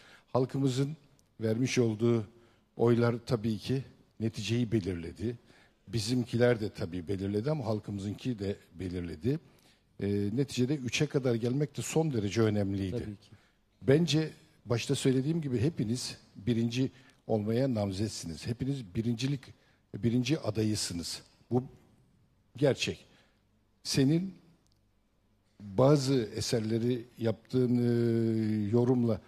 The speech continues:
Speaker 1: halkımızın da unutamadığı yorumların var. Etraftan hep duyuyorum bunu.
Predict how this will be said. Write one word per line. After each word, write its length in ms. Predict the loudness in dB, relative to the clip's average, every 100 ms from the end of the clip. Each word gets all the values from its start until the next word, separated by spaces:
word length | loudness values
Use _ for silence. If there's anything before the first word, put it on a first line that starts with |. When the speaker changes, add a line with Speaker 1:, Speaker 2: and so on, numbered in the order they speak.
| -6
Speaker 1:
halkımızın 640 | -2 0 0 -2 0 0
da 80 | 2
unutamadığı 600 | 0 2 2 2 2 4
yorumların 560 | 4 4 2 2 -2
var. 180 | -4 -12 _ _ _ _ _ _ _ _ _ _ _ _
Etraftan 460 | -8 -4 -4 -2 0
hep 200 | 0 0
duyuyorum 500 | 4 6 4 2 -2
bunu. 140 | -6